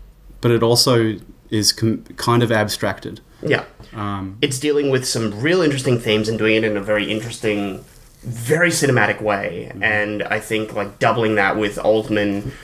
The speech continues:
Speaker 2: his approach to filmmaking, where he, he just is set, set you as, setting you as the audience up back
Speaker 1: Mm-hmm.
Speaker 2: and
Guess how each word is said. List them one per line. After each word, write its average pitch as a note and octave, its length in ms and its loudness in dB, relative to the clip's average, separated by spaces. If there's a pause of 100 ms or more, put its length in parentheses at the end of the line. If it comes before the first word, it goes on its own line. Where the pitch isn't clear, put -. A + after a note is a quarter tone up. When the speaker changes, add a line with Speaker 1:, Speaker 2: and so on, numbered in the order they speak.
(160)
Speaker 2:
his C#3 120 2
approach A#2+ 340 2
to A2+ 80 -6
filmmaking, G2+ 520 0
where G2 140 2
he, G2+ 260 -2
he G2+ 360 -8
just - 200 -6
is G#2+ 180 -2
set, - 300 0 (240)
set - 340 -2
you D#3 160 0
as, - 220 -2
setting F3 280 2
you E3 140 2
as D3 100 2
the C#3+ 100 2
audience C3+ 260 2
up - 220 -8 (280)
back - 360 -2 (220)
Speaker 1:
Mm-hmm. G2+ 200 -6 (140)
Speaker 2:
and A#2+ 280 2